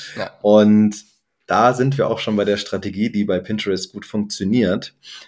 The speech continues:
Speaker 2: Es funktionieren auf Pinterest einfach so richtig geile, sexy Stimmungsbilder. Ja, das
Speaker 1: Mhm.
Speaker 2: heißt, wenn du einen geilen Sch-, Gaming-Schreibtisch verkaufen willst,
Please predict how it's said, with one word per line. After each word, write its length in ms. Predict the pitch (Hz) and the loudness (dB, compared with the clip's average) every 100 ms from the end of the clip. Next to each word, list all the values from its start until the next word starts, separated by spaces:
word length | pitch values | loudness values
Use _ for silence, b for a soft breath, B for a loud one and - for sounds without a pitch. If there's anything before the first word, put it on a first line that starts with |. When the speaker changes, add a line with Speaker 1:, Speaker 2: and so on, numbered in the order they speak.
| B | B
Speaker 2:
Es 180 | - 92 | -8 -8
funktionieren 840 | - 135 123 - 104 104 117 113 - | -2 0 0 -2 -4 0 0 0 -2
auf 260 | 69 - | -6 -8
Pinterest 640 | - 120 123 98 92 - - | -4 -2 -2 -2 -4 -6 -6
einfach 440 | 98 107 107 95 - | -2 -2 -2 -6 -6
so 140 | 80 | -10
richtig 680 | 80 98 110 - 101 95 - | -6 -6 -6 -6 -8 -8 -6
geile, 680 | 85 95 95 92 92 90 b b b | -4 -2 -2 0 -2 -4 b b b
sexy 1000 | - - - 110 104 - - 95 92 92 _ - | -10 -8 -2 -2 -2 -8 -6 -2 -4 -6 _ -10
Stimmungsbilder. 1080 | - 113 107 90 85 - 85 76 - - - | -4 2 2 0 -4 -6 -6 -6 -10 -14 -8
Ja, 160 | 90 104 | -6 -4
das 160 | 101 | -2
Speaker 1:
Mhm. 40 | 107 | -2
Speaker 2:
heißt, 260 | 101 143 | -4 -2
wenn 200 | 107 120 | 2 4
du 360 | 123 127 123 127 B B B | 4 4 4 0 B B B
einen 200 | 95 92 | -10 -2
geilen 380 | 110 117 135 143 | 0 2 2 2
Sch-, 240 | 139 135 | 0 -2
Gaming-Schreibtisch 800 | - 117 120 110 - 87 - 92 - | 0 2 2 -2 -4 -4 -6 -10 -10
verkaufen 540 | 90 92 90 92 95 | -8 -4 -4 -4 -4
willst, 460 | 101 110 120 - | 0 0 -2 -12